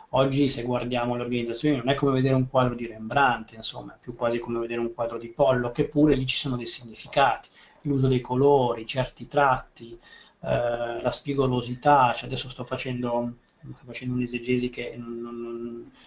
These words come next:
non è del tutto giusta e qualche esperto di, di, di arte potrebbe,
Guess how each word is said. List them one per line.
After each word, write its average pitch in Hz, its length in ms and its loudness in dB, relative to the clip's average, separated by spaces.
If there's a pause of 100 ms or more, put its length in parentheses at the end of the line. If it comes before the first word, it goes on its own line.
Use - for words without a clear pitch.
(120)
non 123 140 -6
è 123 60 -6
del 123 140 -6
tutto 120 280 -10
giusta 139 320 -4
e - 20 -8
qualche 123 240 -2
esperto 123 480 -6
di, 120 260 -10 (880)
di, 123 540 -8 (380)
di 127 160 -4
arte 120 300 0
potrebbe, 123 960 0